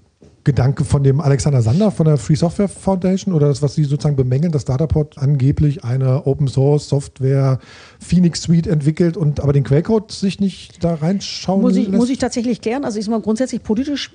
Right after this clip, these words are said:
Speaker 2: ähm, bin ich natürlich der Auffassung, wenn Leistungen eigentlich mit, von der öffentlichen Hand bezahlt werden, sollte sie auch als Gemeingut zur Verfügung stellen.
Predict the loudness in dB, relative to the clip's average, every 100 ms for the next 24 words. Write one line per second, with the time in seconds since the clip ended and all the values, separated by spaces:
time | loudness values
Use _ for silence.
0 | -6 -2 -2 -4 -6 -6 -4 -4 -6 -6
1 | -6 -6 -6 -4 -4 -6 -4 -2 -2 -4
2 | -4 -4 -4 -6 -6 -6 -6 -6 -6 -8
3 | -6 -6 -6 -8 -8 -8 -8 -10 -12 -10
4 | -6 -8 -6 -6 -6 -6 -6 -6 -6 -10
5 | -12 -14 -12 -10 -10 -8 -6 -6 -6 -10
6 | -10 -12 -10 -10 -10 -8 -8